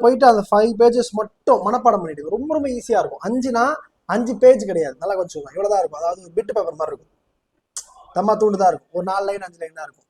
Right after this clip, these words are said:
ஓகேவா? அந்த மாதிரி ஒரு அஞ்சே அஞ்சு இருக்கும், ஈஸியா இருக்கும், ரொம்ப ரொம்ப ஈஸியா இருக்கும். அதை மட்டும் பாத்தீங்கன்னா அதுல மூணு கொஸ்டின் அட்டன் பண்றதுக்கு சான்ஸ் இருக்கு,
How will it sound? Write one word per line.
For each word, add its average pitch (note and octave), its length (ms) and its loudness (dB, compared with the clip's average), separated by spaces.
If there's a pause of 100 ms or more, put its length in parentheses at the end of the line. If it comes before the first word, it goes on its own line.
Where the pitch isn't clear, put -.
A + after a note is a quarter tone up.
(120)
ஓகேவா? E3 260 -8 (300)
அந்த G3+ 160 -4
மாதிரி B3 160 2
ஒரு G#3 100 2
அஞ்சே G3 320 -4
அஞ்சு E3 140 -10
இருக்கும், A3 220 -10 (120)
ஈஸியா B3 380 -4
இருக்கும், C#3+ 240 -10
ரொம்ப E3 180 -12
ரொம்ப E3 120 -8 (100)
ஈஸியா D#3+ 180 -14
இருக்கும். - 240 -14
அதை G#3+ 160 0
மட்டும் G#3 240 0
பாத்தீங்கன்னா D#3 380 -4 (440)
அதுல G#3+ 160 2 (100)
மூணு B3 200 2
கொஸ்டின் A3 260 -4
அட்டன் F#3 160 -6
பண்றதுக்கு F3 320 -12
சான்ஸ் F3 320 -6
இருக்கு, C#3 220 -16